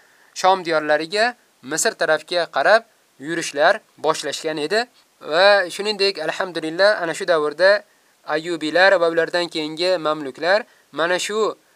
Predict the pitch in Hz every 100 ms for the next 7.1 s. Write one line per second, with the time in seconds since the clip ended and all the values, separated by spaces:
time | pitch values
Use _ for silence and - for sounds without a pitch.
0 | _ _ - - - 196 190 175 156 147
1 | 165 208 233 _ _ _ - 127 131 139
2 | 147 180 196 - _ _ - 185 208 165
3 | 165 170 196 208 _ _ _ 123 127 127
4 | - 170 165 170 185 165 156 143 - 202
5 | 165 165 156 160 151 139 123 151 196 269
6 | _ _ _ - 190 196 190 165 160 190